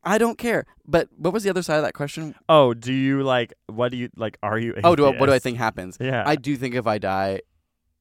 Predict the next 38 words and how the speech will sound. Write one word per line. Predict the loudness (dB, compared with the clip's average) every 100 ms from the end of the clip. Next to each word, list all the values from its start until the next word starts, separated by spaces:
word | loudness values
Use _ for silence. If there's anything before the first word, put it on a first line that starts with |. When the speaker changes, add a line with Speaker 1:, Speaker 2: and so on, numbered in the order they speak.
| -14
Speaker 1:
there'll | -6 -6
just | -6 -10
be | -12
nothing. | -12 -16 -12 -4
Speaker 2:
And | 0
that | 0 -2
immediately | -6 0 0 0 -2
gave | -4 -4
me |
a | -6
pit | -6
in | -8
my | -10
stomach, | -8 -10 -10 -14
and | -14
I'm | -12 -14 -20 -10
freaking | -10 -8
out | -12
right | -12
now. | -12 -10
Like, | -2
Speaker 1:
What | 2
Speaker 2:
it's | 6
Speaker 1:
do | 4
you |
Speaker 2:
grade | 4
Speaker 1:
think? | -2 -6
Speaker 2:
seven. | -14 -10 -4
Like, | -4 -4 -8
I, | -2 -2 -2 _ -4
I, | -2
like, | -2 -6 _
I, | -4 -4
uh, | -4 -8 -4
yeah, | -2 -2
okay, | -2 -2
it's | -4
happening. | -4 -6 -8 -12